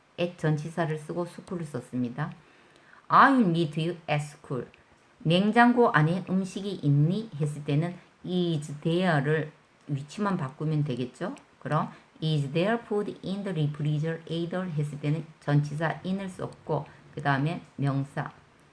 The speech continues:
냉장고를 썼습니다. 그럼 냉장고 안에 음식이 있다라고 했을 때는 "There is food in the refrigerator." 하면 되겠습니다. "그 가게는 자정에 문 닫는다." 그 가게는 주어가 되겠죠.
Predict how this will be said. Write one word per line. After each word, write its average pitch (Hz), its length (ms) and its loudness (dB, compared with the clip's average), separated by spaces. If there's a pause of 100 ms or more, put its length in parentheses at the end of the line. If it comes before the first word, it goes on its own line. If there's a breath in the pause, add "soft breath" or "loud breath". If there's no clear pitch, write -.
(220)
냉장고를 165 640 4
썼습니다. 127 720 -6
그럼 202 200 -4
냉장고 233 460 6
안에 180 160 4
음식이 170 480 -2
있다라고 220 720 4
했을 147 200 -2
때는 147 380 -2
"There 180 360 2
is 160 240 -6
food 151 320 -6
in 151 180 0
the 147 100 0
refrigerator." 156 1200 -6
하면 135 240 -4
되겠습니다. 120 640 -8 (840 loud breath)
"그 262 320 2
가게는 165 540 4
자정에 160 640 0
문 190 340 -2
닫는다." 131 720 -2
그 170 300 0
가게는 143 480 0
주어가 190 380 -4
되겠죠. 139 420 -6